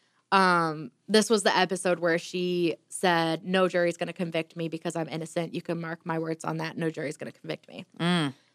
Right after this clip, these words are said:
Speaker 1: The Associated Press said the case was a circus and a runaway train, and the case grew into a worldwide sensation as thou-,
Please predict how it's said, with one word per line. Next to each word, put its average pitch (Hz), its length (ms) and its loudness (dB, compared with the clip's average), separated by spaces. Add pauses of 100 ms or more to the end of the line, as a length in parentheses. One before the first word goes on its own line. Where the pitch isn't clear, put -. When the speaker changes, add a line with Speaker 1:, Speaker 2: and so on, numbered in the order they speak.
(120)
Speaker 1:
The 220 80 4
Associated 220 540 2
Press 214 280 2
said 208 200 2
the 214 80 0
case 202 260 -2
was 196 140 -2
a 190 60 -2
circus 226 440 2
and 196 120 2
a 196 40 2
runaway 190 360 2
train, 196 460 0
and 190 220 -2
the 185 60 -2
case 190 380 -4
grew 202 340 0
into 214 260 0
a 180 140 4
worldwide 226 560 4
sensation 202 760 -2
as 180 220 -2
thou-, 180 320 4